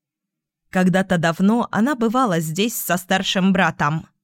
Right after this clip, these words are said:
В те далёкие годы они, будучи детьми, захотели приключений и сбежали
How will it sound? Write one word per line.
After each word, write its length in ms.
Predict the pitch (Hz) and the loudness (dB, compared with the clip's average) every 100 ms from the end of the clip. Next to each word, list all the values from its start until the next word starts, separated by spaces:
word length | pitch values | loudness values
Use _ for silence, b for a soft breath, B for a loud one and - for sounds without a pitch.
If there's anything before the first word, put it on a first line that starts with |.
| _ _ _ _ _ _ _ _ | _ _ _ _ _ _ _ _
В 100 | - | -18
те 180 | - 285 | -4 0
далёкие 640 | 214 202 240 - 170 160 | 2 2 0 -2 -2 -2
годы 600 | 175 233 220 180 170 - - | -2 -2 0 0 -2 -4 -2
они, 420 | 185 185 240 262 | 2 4 4 0
будучи 480 | 170 190 185 - 180 | -2 0 -2 -2 -2
детьми, 580 | 180 202 196 170 165 - | -2 -2 0 0 -2 -6
захотели 580 | 165 202 247 349 302 | -6 -4 -4 -2 -2
приключений 1040 | 240 190 185 185 170 - 254 262 190 170 - | -2 -2 -2 -2 -2 -2 -2 0 -2 -2 -8
и 100 | - | -6
сбежали 480 | 202 160 170 196 180 | -4 -4 0 0 0